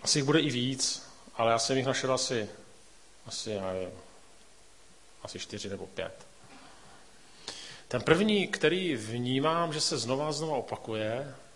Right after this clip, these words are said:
právě v, v písmu, v, v, v, v,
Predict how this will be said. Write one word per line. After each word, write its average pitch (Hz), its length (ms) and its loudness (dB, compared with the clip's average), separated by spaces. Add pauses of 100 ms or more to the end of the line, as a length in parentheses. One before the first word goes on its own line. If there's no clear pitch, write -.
(260)
právě 120 380 -2
v, - 200 -12 (1400)
v - 100 -20
písmu, 113 520 -6
v, - 120 -12 (260)
v, - 120 -12 (200)
v, 110 340 -10
v, 113 280 0